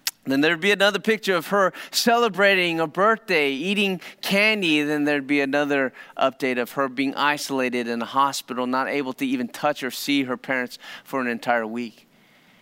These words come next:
And there would be these reports of progress and improvement sprinkled among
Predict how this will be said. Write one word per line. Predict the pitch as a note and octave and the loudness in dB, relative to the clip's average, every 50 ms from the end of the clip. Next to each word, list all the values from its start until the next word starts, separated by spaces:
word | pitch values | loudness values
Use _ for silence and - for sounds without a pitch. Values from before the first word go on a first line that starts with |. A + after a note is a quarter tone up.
| _ _ _ - _ _ _ _ _ _ _ - | _ _ _ -20 _ _ _ _ _ _ _ -4
And | F3 F#3 F#3 | -2 0 2
there | G3 F#3 | 2 2
would | F#3+ F#3+ F3 D3+ | 2 0 0 0
be | F#3 A3 A3+ | 0 0 2
these | F#3+ F#3+ G#3+ G#3 F#3+ F3+ - - - - - - _ _ _ _ _ | 2 2 2 2 2 2 0 -4 -6 -8 -12 -16 _ _ _ _ _
reports | D#3 D#3+ D3 - - - G3 A#3 B3+ A#3+ G#3+ - - - | -2 -2 -2 -4 -2 0 2 4 4 4 2 0 0 0
of | F#3+ E3 D3 C3+ _ | 0 -2 -2 -6 _
progress | - - G3 A3 A3+ A#3+ B3+ B3 G3+ F#3+ G3 F#3 F3 - | -4 2 4 6 8 8 6 6 4 2 0 0 0 0
and | F#3 F3+ | -2 0
improvement | E3+ D#3+ D3+ - - A3 B3+ C4 C4 A3+ F#3 F#3+ F3+ D#3+ C#3 | 0 -2 -2 -2 0 0 2 2 2 0 0 -2 -2 -2 -2
sprinkled | - - - - F#3+ A3+ B3 B3+ A3 G#3+ G#3+ G3 F3 | -4 -4 -4 -4 -2 0 0 0 -2 -2 -2 -2 -2
among | F3+ F3 F3 F3 F3+ G3 G#3+ G#3+ G3+ F#3+ - | -2 -2 0 2 4 4 4 4 2 -2 -4